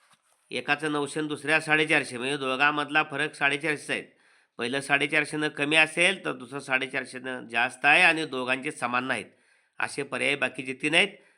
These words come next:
आणि एकच पर्याय अयोग्य आहे. पहिल्या चौरसाचे क्षेत्रफळ दुसऱ्या चौरसापेक्षा नऊशे चौसेमीने जास्त आहे,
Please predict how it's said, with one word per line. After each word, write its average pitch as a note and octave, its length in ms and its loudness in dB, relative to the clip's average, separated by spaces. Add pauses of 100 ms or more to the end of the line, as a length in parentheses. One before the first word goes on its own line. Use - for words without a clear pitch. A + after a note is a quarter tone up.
(120)
आणि A2+ 200 -8
एकच F#3+ 320 2
पर्याय F3+ 360 6
अयोग्य D#3 220 2
आहे. C#3 300 0 (680)
पहिल्या C3+ 260 2
चौरसाचे C#3+ 480 -4
क्षेत्रफळ C3 400 -8
दुसऱ्या C3 320 -6
चौरसापेक्षा B2+ 520 -10
नऊशे A#2+ 320 -10
चौसेमीने A#2+ 520 -8
जास्त A2+ 300 -4
आहे, D3 240 6